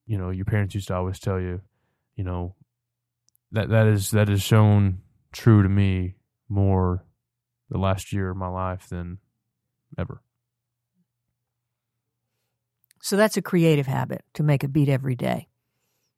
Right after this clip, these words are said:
Speaker 2: Is there a business habit that you feel like you have to do every day or every week to get you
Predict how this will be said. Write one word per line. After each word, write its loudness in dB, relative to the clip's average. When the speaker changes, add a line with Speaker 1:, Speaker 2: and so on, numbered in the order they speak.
Speaker 2:
Is 0
there 6
a 6
business 0
habit 2
that -4
you -2
feel -2
like 2
you -2
have 0
to 0
do 2
every 0
day 4
or -2
every 2
week 0
to 0
get 2
you 2